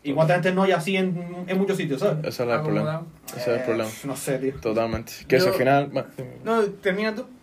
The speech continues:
Speaker 2: No, no, que, que es eso, que al final pongo el ejemplo de que yo sé que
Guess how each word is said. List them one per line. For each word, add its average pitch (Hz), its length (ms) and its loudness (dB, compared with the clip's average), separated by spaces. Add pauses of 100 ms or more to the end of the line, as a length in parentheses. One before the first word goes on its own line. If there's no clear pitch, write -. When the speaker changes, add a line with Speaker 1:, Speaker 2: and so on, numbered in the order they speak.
(200)
Speaker 2:
No, 180 100 10
no, 196 100 10
que, 143 160 4
que 139 240 4
es 160 80 10
eso, 160 140 6
que 123 80 4
al 117 80 2
final 139 400 6
pongo 139 220 2
el 143 60 6
ejemplo 139 320 4
de 117 60 6
que 113 100 4
yo 120 140 8
sé 123 180 2
que 98 260 0